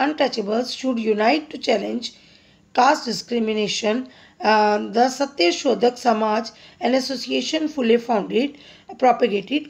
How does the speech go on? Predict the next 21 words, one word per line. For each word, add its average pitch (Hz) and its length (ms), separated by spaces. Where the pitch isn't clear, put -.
caste 226 440
equality। 190 580
अ, 226 180
फूले 240 340
ने 285 220
एक, 285 180
अ, 226 180
संस्था 220 440
बनाई 226 320
जिसका 254 320
सत्य 254 380
शोधक 233 420
समाज 214 520
जो 196 160
था 202 320
वो 247 60
बनाया 220 380
गया, 233 160
जिन्होंने 247 420
क्या 220 200
किया, 233 380